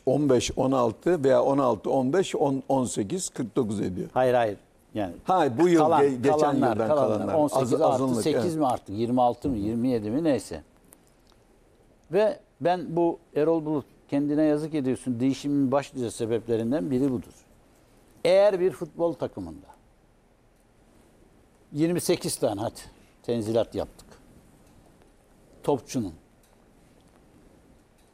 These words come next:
Speaker 2: oynadıkları mevkiler, özellikleri, teknik kapasiteleri, oyuna bakışları, efendim idman bilmem alışkanlıkları, şunları bunları, bunların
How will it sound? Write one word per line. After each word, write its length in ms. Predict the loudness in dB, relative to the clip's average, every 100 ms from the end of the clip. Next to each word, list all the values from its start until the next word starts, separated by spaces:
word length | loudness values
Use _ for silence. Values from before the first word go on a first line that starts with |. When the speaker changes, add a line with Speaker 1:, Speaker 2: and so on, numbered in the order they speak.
| -2
Speaker 2:
oynadıkları 680 | 2 2 2 0 0 0
mevkiler, 760 | 2 0 0 0 2 2 0 -14 _ _ _ _ _ -20 _ _ _ -8 -8 _ -12 -6
özellikleri, 840 | 0 2 2 0 0 2 2 0 -6 _ _ _ _ _ _ _ _ _ _ _ _ -4
teknik 380 | -4 -4 -8
kapasiteleri, 680 | -4 -4 -4 -4 -2 -2 0
oyuna 380 | 0 0 2 2
bakışları, 640 | 0 -2 -8 -2 0 0 -2 _ _ _ _ _ _ _ _ _
efendim 340 | -8 -4 -4 -4
idman 440 | -4 0 2 2 -2
bilmem 360 | -2 -2 -2 -2
alışkanlıkları, 840 | -4 -6 -4 -2 -2 -6 -6 -6
şunları 500 | -4 -2 0 -2 0
bunları, 440 | 2 2 0 -2 -6 _ _ _ _ _ -4
bunların 380 | 0 2 0